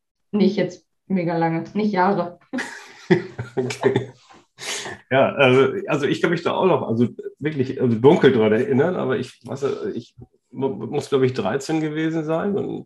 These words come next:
Speaker 2: Tick älter. Das war so der erste richtige Kurs, den ich so in Erinnerung hab. Und zwar war ich da in so einem Ferienlager. Also ich, äh, bin ja Einzelkind, ne? Und, äh,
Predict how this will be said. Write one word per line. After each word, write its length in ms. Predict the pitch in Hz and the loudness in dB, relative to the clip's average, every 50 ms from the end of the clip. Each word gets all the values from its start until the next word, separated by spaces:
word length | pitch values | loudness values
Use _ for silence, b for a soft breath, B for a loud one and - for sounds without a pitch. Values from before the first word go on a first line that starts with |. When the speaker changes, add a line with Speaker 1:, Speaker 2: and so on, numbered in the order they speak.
| _ - | _ -18
Speaker 2:
Tick 320 | - - - 131 - - | -4 0 0 0 0 -2
älter. 640 | - - - 104 107 139 135 - 165 180 180 - - B B B B B | -6 -6 -4 -2 -2 -2 -2 -4 -4 -6 -6 -8 -14 B B B B B
Das 140 | 110 98 - | -4 0 4
war 80 | 131 120 | 6 6
so 80 | 123 | 6
der 140 | 120 120 - | 6 6 4
erste 320 | 101 123 123 120 117 107 104 | 4 2 0 0 0 0 0
richtige 340 | 131 127 - 120 107 101 | 0 0 0 0 -2 -2
Kurs, 220 | 104 107 120 113 - | 0 -2 -2 -2 -2
den 120 | 104 101 104 | -4 -6 -6
ich 120 | 107 113 | -6 -4
so 140 | - 104 104 | -2 0 0
in 80 | 104 | 2
Erinnerung 500 | 107 101 - 101 123 127 131 127 123 135 | 0 0 0 -2 0 0 2 2 2 0
hab. 160 | 143 143 139 - | 0 -2 -2 -2
Und 100 | 113 107 | -4 -4
zwar 220 | - - 120 120 110 | -2 0 0 0 2
war 80 | 107 104 | 0 -2
ich 80 | - | -2
da 120 | - 113 101 | -2 -4 -2
in 160 | - 117 117 | -2 0 0
so 80 | 107 110 | 2 2
einem 200 | 110 107 104 101 b b b b b | 2 2 0 -2 b b b b b
Ferienlager. 760 | - - 139 135 131 117 101 101 98 92 92 87 78 - - _ _ _ _ _ _ _ - 233 - - - _ _ b b b b b b b b b b b b b b b _ | 2 6 8 8 10 8 8 4 2 2 -2 -6 -8 -12 -16 _ _ _ _ _ _ _ -12 -12 -12 -14 -16 _ _ b b b b b b b b b b b b b b b _
Also 120 | - 101 98 | -12 -8 -6
ich, 160 | 95 110 104 | -4 -2 0
äh, 140 | 123 - - | 0 0 0
bin 360 | 107 101 101 110 113 117 123 | -2 -4 -4 -2 2 4 6
ja 140 | 127 120 92 87 | 6 6 6 4
Einzelkind, 760 | 117 139 139 - 143 131 131 - 147 156 190 202 202 - - | 4 2 4 2 2 0 2 0 0 0 0 -2 -4 -4 -4
ne? 180 | 110 131 160 - | -4 -2 -2 -2
Und, 240 | - 110 113 107 - | -2 -2 -2 -2 -2
äh, 300 | 104 107 104 104 107 | -2 -2 -2 -2 -2